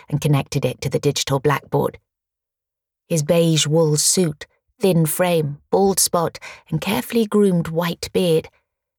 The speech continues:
made him look a lot like a certain famous Scottish actor.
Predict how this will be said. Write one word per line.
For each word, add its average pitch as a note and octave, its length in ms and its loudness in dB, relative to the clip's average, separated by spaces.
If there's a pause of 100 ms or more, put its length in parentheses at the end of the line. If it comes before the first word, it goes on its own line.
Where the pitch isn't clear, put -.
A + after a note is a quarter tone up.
made G3+ 160 -2
him - 100 -16
look - 160 -2
a G3+ 60 2
lot F#3+ 260 2
like F#3 220 -2
a F3 100 0 (100)
certain A3+ 280 0
famous G3+ 440 2
Scottish - 480 -2
actor. - 380 -2